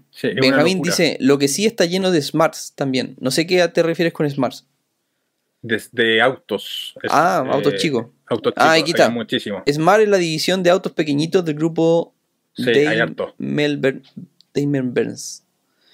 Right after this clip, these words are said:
Speaker 1: Hay harto,
Speaker 2: Daniel
Speaker 1: igual te la divertí. Veía una señora así manejando un Smart. Está
Speaker 2: ¿Sí?
Speaker 1: lleno, hay, hay, hay harto Smart, sí.
Speaker 2: ¿Sí? ¿Pero son Mercedes-Benz?
Speaker 1: No, no sé
Speaker 2: ¿O
Speaker 1: si
Speaker 2: qué,
Speaker 1: eran
Speaker 2: qué son?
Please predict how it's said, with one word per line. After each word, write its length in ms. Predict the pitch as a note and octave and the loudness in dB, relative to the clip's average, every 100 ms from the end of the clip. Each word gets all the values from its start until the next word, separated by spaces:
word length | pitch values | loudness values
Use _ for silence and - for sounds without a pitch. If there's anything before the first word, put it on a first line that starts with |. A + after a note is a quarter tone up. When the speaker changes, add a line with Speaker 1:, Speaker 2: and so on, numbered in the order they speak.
| _ _ _ _ - | _ _ _ _ -6
Speaker 1:
Hay 140 | A2 | 0
harto, 180 | C3 - | 2 4
Speaker 2:
Daniel 160 | D3+ F3+ | 4 4
Speaker 1:
igual 120 | F3+ | 4
te 20 | |
la 60 | A#2 | 2
divertí. 260 | G#2+ - - _ _ _ A2 - - | -2 -8 -20 _ _ _ -18 -12 -2
Veía 220 | B2 C#3 | 0 2
una 160 | C#3 | 0
señora 520 | - C3+ B2+ D3+ E3 E3 | -2 -4 0 2 4 2
así 160 | D#3 | 0
manejando 520 | C#3+ C#3 - C#3+ C#3+ | -2 0 0 -2 0
un 140 | C#3+ C3+ | 0 0
Smart. 440 | - C3+ D3 - _ _ _ _ _ _ _ _ | 0 0 0 0 _ _ _ _ _ _ _ _
Está 200 | B2 B2+ | -2 0
Speaker 2:
¿Sí? 100 | C3+ | 4
Speaker 1:
lleno, 200 | D#3+ B3+ | 4 4
hay, 60 | B2 C3 | 2 2
hay, 220 | B2+ B2+ B2+ | 0 0 0
hay 120 | A#2+ | 0
harto 220 | B2+ C#3+ | 0 -2
Smart, 240 | - F#2 - | -8 -10 -10
sí. 80 | F#2 - _ _ _ | -12 -14 _ _ _
Speaker 2:
¿Sí? 320 | - D#3 G3 A3+ _ - | -6 -4 -4 -8 _ 0
¿Pero 180 | D3 | 0
son 160 | D3 F#3 | 2 0
Mercedes-Benz? 720 | F#3 F#3 F3 C#3 D#4+ F#4 _ _ _ _ _ _ _ _ _ _ _ _ _ _ - | 0 2 2 2 -2 -4 _ _ _ _ _ _ _ _ _ _ _ _ _ _ -4
Speaker 1:
No, 180 | F3 | 0
no 80 | F#3 | 0
sé 80 | F3 | 0
Speaker 2:
¿O 40 | D3 | 0
Speaker 1:
si 60 | |
Speaker 2:
qué, 60 | F3 | 4
Speaker 1:
eran 100 | F3+ | 4
Speaker 2:
qué 100 | F3 | 2
son? 340 | D#3 F#3 A#3 | 0 0 -2